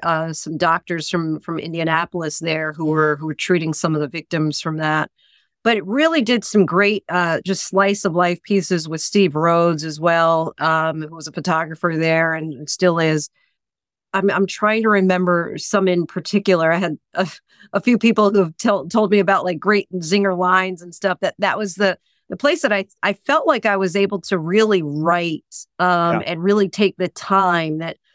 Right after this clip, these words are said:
Speaker 1: you know, once I got to the network, it was very, like, slam bam, you know, you gotta, like, a slot, you gotta fill it. And when I, when I think about Indiana, I've, I've told people, you know, here at the network, even that, that my best stories, um, I did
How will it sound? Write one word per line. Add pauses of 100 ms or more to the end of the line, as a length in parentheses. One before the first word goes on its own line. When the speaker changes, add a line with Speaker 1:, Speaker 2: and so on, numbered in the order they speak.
(240)
Speaker 1:
you
know,
once
I
got
to
the
network,
it
was
very,
like,
slam
bam,
you
know,
you
gotta,
like,
a
slot,
you
gotta
fill
it.
And (340)
when
I,
when
I
think
about
Indiana,
I've, (140)
I've
told
people,
you
know,
here
at
the
network,
even
that, (220)
that
my (100)
best
stories, (400)
um,
I
did